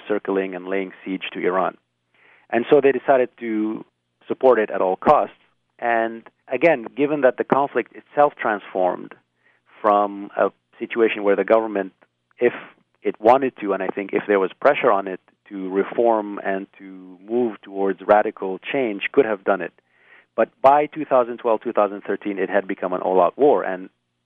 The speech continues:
when it became an all-out war, that's when you saw Hezbollah coming in with full force. And the role of Iran and Hezbollah transforming from providing diplomatic and financial support to providing military support. Of course, that has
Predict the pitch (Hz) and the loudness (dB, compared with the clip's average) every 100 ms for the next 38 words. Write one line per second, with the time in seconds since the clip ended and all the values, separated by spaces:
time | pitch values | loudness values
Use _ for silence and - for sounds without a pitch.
0 | _ 98 98 85 104 190 180 143 120 107 | _ -12 -10 -8 -2 0 2 2 2 2
1 | - 104 101 98 110 113 - 110 107 107 | 0 -2 0 0 0 -2 -4 -4 0 0
2 | 101 101 104 101 95 101 92 104 101 98 | -2 -4 -2 2 2 0 -6 -2 0 0
3 | - 95 98 98 95 92 - 101 92 - | -4 -8 -6 -6 -6 -10 -4 -2 -2 0
4 | 92 87 - _ _ _ _ _ - 101 | 0 -2 -8 _ _ _ _ _ -4 0
5 | 98 95 90 _ _ _ - 98 107 120 | 0 -2 -6 _ _ _ -10 -2 2 4
6 | 120 107 98 95 98 98 98 - 87 98 | 2 2 -2 -2 0 0 -2 -10 -6 -2
7 | 95 - 95 - 139 127 107 98 101 95 | 0 0 -4 -2 0 0 -2 -6 -8 -6
8 | 98 110 110 101 95 90 101 - 104 113 | 2 2 2 -2 -10 -8 -6 -2 2 2
9 | 113 104 92 92 98 143 - 120 - - | 2 -2 -6 -4 0 0 0 -6 -8 -6
10 | 101 98 - 107 95 107 95 101 101 98 | -4 -4 -6 -12 -10 -4 2 2 2 -4
11 | 92 - _ _ _ - 110 110 - 90 | -8 -16 _ _ _ -10 -4 -2 -2 -6
12 | 87 - - - - _ _ _ _ - | -6 -10 -10 -12 -12 _ _ _ _ -20
13 | _ _ 107 - 139 139 - 107 107 | _ _ -4 0 0 2 0 -2 -2